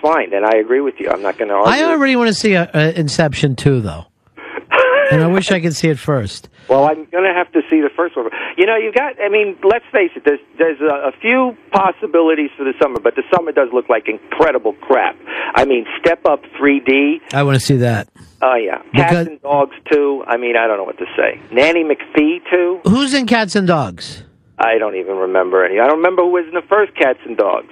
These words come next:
Speaker 1: I mean, it's that bad. I mean, Piranha three D, I, I'm not sure.
Speaker 2: I don't think it's Piranha, but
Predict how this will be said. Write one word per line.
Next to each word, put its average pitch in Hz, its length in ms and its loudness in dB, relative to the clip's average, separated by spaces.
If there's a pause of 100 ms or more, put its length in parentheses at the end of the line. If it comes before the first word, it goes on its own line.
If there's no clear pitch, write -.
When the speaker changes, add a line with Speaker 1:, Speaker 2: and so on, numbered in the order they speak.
(140)
Speaker 1:
I - 120 -8
mean, 123 180 0
it's - 320 -2
that 131 240 0
bad. 113 240 0
I 107 80 -4
mean, 127 200 -10
Piranha 143 500 2 (120)
three 151 180 0
D, 156 340 -2 (200)
I, - 260 0
I'm 104 120 -2
not 98 160 0 (140)
sure. 60 260 -2
Speaker 2:
I 135 60 0
don't 135 140 2
think 131 180 0
it's 113 100 -10
Piranha, 123 500 0
but 104 260 -8